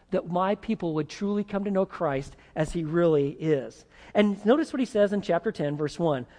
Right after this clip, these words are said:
"My prayer to God." You always know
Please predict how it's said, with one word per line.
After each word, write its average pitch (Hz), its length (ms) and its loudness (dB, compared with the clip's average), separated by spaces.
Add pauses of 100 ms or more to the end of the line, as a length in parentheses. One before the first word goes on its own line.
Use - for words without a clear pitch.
(140)
"My 185 280 4
prayer 220 640 2
to 170 100 -8
God." 151 380 0 (260)
You 202 180 2
always 294 560 4
know 190 680 2